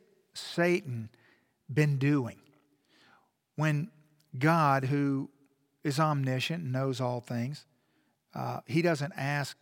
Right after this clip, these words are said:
Satan a question because he doesn't know the answer. He's simply, uh,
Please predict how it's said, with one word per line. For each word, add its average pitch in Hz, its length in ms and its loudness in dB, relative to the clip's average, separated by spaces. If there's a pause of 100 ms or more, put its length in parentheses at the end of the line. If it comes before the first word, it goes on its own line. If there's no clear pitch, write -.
(440)
Satan 143 400 -4
a 120 60 -8
question 143 440 -4
because 120 220 -4
he 120 80 -2
doesn't 127 280 -6
know 127 200 -6
the 117 180 -6
answer. 127 360 -8
He's 131 220 -4
simply, 135 580 -6 (580)
uh, 120 220 -6